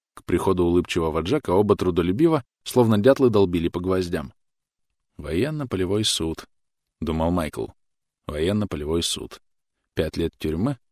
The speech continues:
пьянство при исполнении служебных обязанностей, драка, нарушение субординации и пошло-поехало».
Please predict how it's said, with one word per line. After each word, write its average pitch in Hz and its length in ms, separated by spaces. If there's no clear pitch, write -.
пьянство 123 400
при 87 160
исполнении 90 480
служебных 85 480
обязанностей, 127 720
драка, 127 440
нарушение 87 480
субординации 85 720
и 139 120
пошло-поехало». 85 840